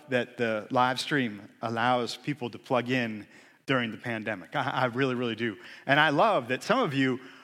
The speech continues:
you're at home right now, like, checking us out, seeing whether you wanna come on site or not when all this craziness is over. And I, I love that. But I also know that worshiping the Lord and listening to a message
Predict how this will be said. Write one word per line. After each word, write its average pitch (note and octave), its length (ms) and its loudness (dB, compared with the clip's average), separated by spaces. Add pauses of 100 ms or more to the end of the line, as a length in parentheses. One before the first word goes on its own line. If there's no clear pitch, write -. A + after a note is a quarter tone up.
(300)
you're G3+ 180 6
at F3 100 -2
home F#3+ 420 2
right E3+ 160 2
now, E3 460 2
like, B2+ 320 2
checking E3 460 0
us D3 360 0
out, D3 340 0
seeing D3+ 320 0
whether C#3 160 2
you B2+ 160 -2
wanna C#3 200 2
come D3+ 300 -4
on C3+ 300 -2
site C#3+ 360 0
or B2+ 140 -4
not C3+ 280 0
when A#2 120 -6
all B2+ 120 0
this B2+ 160 -4
craziness C#3+ 580 -2
is B2+ 100 0
over. D#3+ 240 2 (180)
And D#3+ 160 8
I, G3+ 160 4 (120)
I F3 180 6
love D#3+ 560 4 (160)
that. B2 420 2 (840)
But C#3+ 100 4
I C#3+ 140 4
also F#3 380 0
know F3 340 0
that C3 280 0
worshiping D#3 640 -4
the B2+ 80 -4
Lord B2+ 560 -6 (500)
and A#2+ 220 -2
listening E3+ 540 -4
to B2+ 200 -4
a A#2 40 -4
message C#3 540 -4